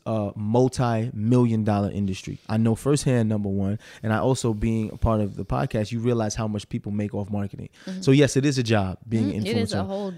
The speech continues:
Speaker 1: And
Speaker 2: a
Speaker 1: if
Speaker 2: whole ass job.
Speaker 1: my daughter
Speaker 2: <laughs>
Speaker 1: decides she wants to be an influencer, I would tell her, "You have to have thick skin
Speaker 2: Mm-hmm.
Speaker 1: to be able to put your, your life out there and understand that people are gonna have opinions
Speaker 2: Mm-hmm.
Speaker 1: regardless of how much information they know."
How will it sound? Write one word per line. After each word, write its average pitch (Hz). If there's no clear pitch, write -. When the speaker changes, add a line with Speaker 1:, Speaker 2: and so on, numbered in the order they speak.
Speaker 1:
And 120
Speaker 2:
a -
Speaker 1:
if 120
Speaker 2:
whole 220
ass 170
job. -
Speaker 1:
my 123
daughter 123
Speaker 2:
<laughs> 117
Speaker 1:
decides 117
she -
wants 110
to 117
be 110
an 127
influencer, 113
I 113
would 110
tell 117
her, 104
"You 120
have 120
to 113
have 104
thick -
skin -
Speaker 2:
Mm-hmm. 202
Speaker 1:
to 123
be 117
able 110
to 101
put -
your, 113
your 117
life 120
out 104
there 101
and 113
understand 135
that -
people 135
are 110
gonna 120
have 113
opinions 113
Speaker 2:
Mm-hmm. 196
Speaker 1:
regardless 135
of 117
how 156
much 156
information 131
they 113
know." 104